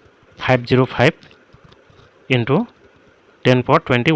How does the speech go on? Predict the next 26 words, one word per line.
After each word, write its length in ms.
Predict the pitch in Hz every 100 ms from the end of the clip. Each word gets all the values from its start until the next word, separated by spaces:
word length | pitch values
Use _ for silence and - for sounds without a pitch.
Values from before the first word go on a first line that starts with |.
| 117
one 100 | 143 220 -
এতটি। 280 | 120 147 110 - _ _ _ _ - - -
তো 40 | 120 123
বন্ধুরা 220 | 139 147
দেখো, 140 | 98 92 - _ _ -
এখানে 180 | 127 151 156
যে 60 | - -
ত্রিশ 200 | 151 -
মিলিগ্রাম 340 | 156 151 147 139 196 -
ছিল, 140 | 120 151 226 _ _ _ -
সেই 140 | 143 -
ত্রিশ 200 | 143 156 -
মিলিগ্রাম 320 | 160 156 160 160
সমান, 200 | 143 156 220
আহ, 720 | - - _ _ 113 113 107
গ্রাফাইটের 440 | 120 131 165 151 156 - _ _ _ -
কয়টি 280 | 135 151 214 - _ _ _ _ 160 - -
পরমাণু, 360 | 131 117 95 92 - _ -
ঠিক 100 | 175
আছে, 100 | 175 151
কার্বন 200 | 127 123 110
পরমাণু। 260 | 95 90 - _ _ - - -
তো 60 | 110 -
ত্রিশ 200 | 147 156 175
মিলিগ্রাম 300 | 170 170 156
মানে 140 | 147